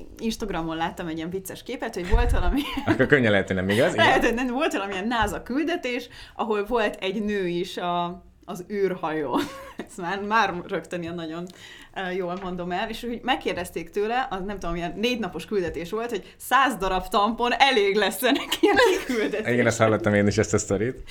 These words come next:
Speaker 1: De akkor ez igaz szerinted? Vagy hogy te milyen forrásokból láttad?
Speaker 2: El tudom képzelni, hogy igaz. Hát ugye, szóval gondolom, ez nagyon nehéz helyzet egyébként, hogy ugye ab-,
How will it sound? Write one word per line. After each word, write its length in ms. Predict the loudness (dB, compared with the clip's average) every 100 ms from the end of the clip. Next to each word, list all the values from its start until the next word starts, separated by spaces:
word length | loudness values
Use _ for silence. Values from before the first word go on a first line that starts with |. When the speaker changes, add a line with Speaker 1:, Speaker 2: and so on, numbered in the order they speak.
| -12 -2
Speaker 1:
De 100 | 0
akkor 180 | 2
ez 120 | 0 0
igaz 240 | -4 -4
szerinted? 600 | -2 -2 -2 -4 -8 -8
Vagy 140 | -6 -4
hogy 100 | -2
te 80 | -2
milyen 240 | 0 -2
forrásokból 680 | -2 -2 -4 -6 -8 -6 -4
láttad? 480 | -4 -6 -8 -10 -12 _ _ _ _ _ _ _ -20 _
Speaker 2:
El 260 | -2 0
tudom 180 | 2 2
képzelni, 360 | 2 2 2 0
hogy 120 | -2
igaz. 420 | -4 -6 -6 -8
Hát 180 | -12 -4
ugye, 340 | 0 2 0 -2 -6 _ _ _ _ -20 -20 -20 -20 _
szóval 320 | 0 2 2 -2 -8 -8 -6 -2
gondolom, 280 | 0 2 2
ez 100 | 2
nagyon 220 | 0 0
nehéz 280 | 0 2 2
helyzet 240 | 0 0
egyébként, 320 | -2 -2 -4
hogy 100 | -2
ugye 160 | 0 0
ab-, 240 | 0 -2